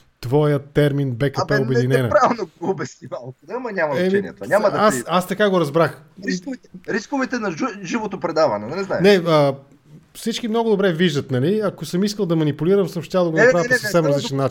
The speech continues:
Speaker 1: начин.
Speaker 2: го-, неправилно
Speaker 1: Аз
Speaker 2: го обясни.
Speaker 1: Ама не, защото, знаеш ли защо? Всъщност, грешката е вярна. За мен разлика между Б К П Обединена, Борисов и, а,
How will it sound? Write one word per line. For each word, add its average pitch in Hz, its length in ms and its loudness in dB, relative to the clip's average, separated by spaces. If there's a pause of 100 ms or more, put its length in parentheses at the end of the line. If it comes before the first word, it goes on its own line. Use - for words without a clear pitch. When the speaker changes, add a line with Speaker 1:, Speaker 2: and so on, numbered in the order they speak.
(120)
Speaker 1:
начин. - 0 -
Speaker 2:
го-, 190 140 -6 (280)
неправилно 294 460 4
Speaker 1:
Аз 220 60 -8
Speaker 2:
го 175 160 -16
обясни. 208 440 -14 (400)
Speaker 1:
Ама 147 200 2
не, 202 120 6
защото, 185 360 0
знаеш 208 260 2
ли 254 40 -4
защо? 151 340 -6
Всъщност, 196 640 -4
грешката 170 440 -2
е 151 60 2
вярна. 127 420 0 (100)
За 113 240 -6
мен 202 500 0
разлика 196 460 -2
между 143 260 -6
Б 180 160 -2
К 180 120 -8
П 175 100 -4
Обединена, 147 540 -2
Борисов 135 460 -4
и, 127 400 -4
а, 127 80 -10